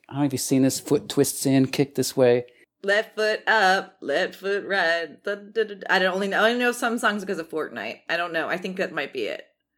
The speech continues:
Speaker 1: I don't know.
Speaker 2: I don't
Speaker 1: It,
Speaker 2: know.
Speaker 1: to me, to me, it reminds me very much of, like, kind of like a rave dance style that, that
Speaker 2: Oh.
Speaker 1: I did way back then. But it's, it's like an evolved thing. It's like dubstep had its own sort of thing. And, like, once I figured out, like,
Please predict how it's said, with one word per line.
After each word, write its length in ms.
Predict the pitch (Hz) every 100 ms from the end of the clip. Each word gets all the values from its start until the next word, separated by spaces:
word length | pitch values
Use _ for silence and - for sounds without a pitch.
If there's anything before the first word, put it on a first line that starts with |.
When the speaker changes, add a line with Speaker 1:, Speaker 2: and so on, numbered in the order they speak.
| _ _ _ _ - -
Speaker 1:
I 120 | 185 170
don't 80 | 151
know. 60 |
Speaker 2:
I 60 | 175
don't 100 | 101
Speaker 1:
It, 40 |
Speaker 2:
know. 60 | -
Speaker 1:
to 140 | 196
me, 320 | 202 226 - -
to 100 | 190
me, 140 | 226
it 80 | 202
reminds 480 | 170 139 131 143 143
me 80 | 120
very 260 | 120 117
much 300 | 107 101 -
of, 100 | 107
like, 460 | 104 90 92 - - _ _ _ _ 285 -
kind 220 | - 113 104
of 60 |
like 120 | 98
a 60 | 101
rave 440 | 95 98 98 98 - - - -
dance 280 | 95 92 -
style 420 | - 98 90 90
that, 200 | 87 - _ -
that 200 | 104 90
Speaker 2:
Oh. 40 | 90
Speaker 1:
I 160 | 87 - _ -
did 220 | 113 95
way 80 | 98
back 260 | 95 87
then. 220 | - 117 107
But 140 | 113
it's, 200 | - -
it's 140 | 131 131
like 140 | 117
an 100 | 104
evolved 480 | 104 104 107 120 -
thing. 200 | 139 127
It's 140 | 123
like 260 | 117 - -
dubstep 480 | 120 120 - 120 117
had 180 | 120 117
its 140 | -
own 260 | 120 113 113
sort 220 | 120 110
of 100 | 104
thing. 360 | - 110 113
And, 60 | 113
like, 140 | 104
once 160 | 143 147
I 80 | 139
figured 240 | - 127
out, 160 | 117 123
like, 240 | 113 -